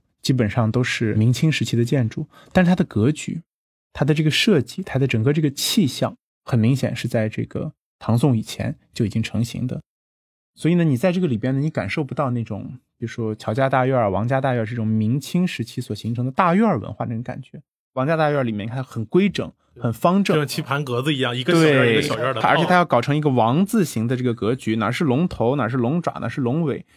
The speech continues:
Speaker 1: 这个砖雕、木雕上面都有什么讲究，什么马上封侯啊之类的这些，就你感觉它好像很有文化，但实际上你仔细去想呢，它是民间的那样一种就是俗文化。啊，你也不能说它不好，但是它其实本身的这个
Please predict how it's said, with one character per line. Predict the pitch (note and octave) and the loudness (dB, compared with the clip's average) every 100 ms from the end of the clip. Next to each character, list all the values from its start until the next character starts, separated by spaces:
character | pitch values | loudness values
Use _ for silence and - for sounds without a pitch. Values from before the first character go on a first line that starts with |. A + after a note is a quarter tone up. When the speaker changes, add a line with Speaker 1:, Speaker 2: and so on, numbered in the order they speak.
| _ | _
Speaker 1:
这 | - | -8
个 | C3 | -4
砖 | B2+ F3 | 0 2
雕、 | F3+ F3+ | 4 4
木 | F#3 D3 | 2 2
雕 | D3+ | 2
上 | D#3+ E3+ | 2 0
面 | C3+ | 0
都 | C#3+ | 0
有 | D3 | 0
什 | D3 B2+ | 0 -2
么 | |
讲 | E3+ - C3 | -4 -6 -6
究， | B2+ | -8
什 | B2+ | -6
么 | B2+ | -6
马 | C#3+ - | -4 -4
上 | - D#3+ | -2 -2
封 | C3 F3 F#3 | 0 0 -2
侯 | - A#2 | -2 0
啊 | D#3 C#3+ | 2 0
之 | - D3 | 2 2
类 | D3 | 2
的 | B2 | 0
这 | C#3 | -2
些， | C3+ C3+ - - - | -2 -4 -8 -20 -2
就 | E3 | 2
你 | E3+ | 4
感 | E3 C3+ B2+ | 4 2 2
觉 | F#3+ | 2
它 | A3 | 4
好 | E3+ | 2
像 | B2+ D#3+ | 2 2
很 | C#3+ | 2
有 | D#3 A2+ | 2 2
文 | F2 A#2+ | 0 -2
化， | C#3 A2+ | 0 2
但 | E3 D#3+ | 2 0
实 | - C3 | 0 0
际 | F3+ | 0
上 | D#3+ A#2+ | 0 0
你 | D3 | -2
仔 | - | -2
细 | - D3 | -2 -2
去 | - | -2
想 | E3+ - - | -2 -2 -4
呢， | - | -4
它 | C#3+ | -2
是 | C#3+ C#3+ | -2 -2
民 | B2 A2+ A#2 D#3+ | 0 2 2 4
间 | G3 G#3 | 4 4
的 | G3+ | 4
那 | D#3 | 2
样 | C#3+ A#2 | 2 2
一 | A#2+ | 0
种 | A2+ F2+ C3 | -2 -8 -8
就 | C3 | -8
是 | - A2+ | -8 -10
俗 | - - B2+ | -8 0 2
文 | F3 F#2+ | 2 -2
化。 | - - - _ _ _ - | -4 -6 -6 _ _ _ -6
啊， | A#2 | 0
你 | D3 | 2
也 | F3 | 4
不 | G3 | 2
能 | |
说 | F#3 | 2
它 | F3+ F3+ | 0 0
不 | A3 | 0
好， | - - - | -2 -4 -4
但 | - C3+ | -4 -4
是 | |
它 | D3 D#3 | 0 -2
其 | - D3+ | -2 -4
实 | D#3+ E3+ | -2 -2
本 | A2+ | -2
身 | G#2 E3+ | -2 0
的 | F3+ | 0
这 | D#3 | -2
个 | C3 A2+ | -2 -4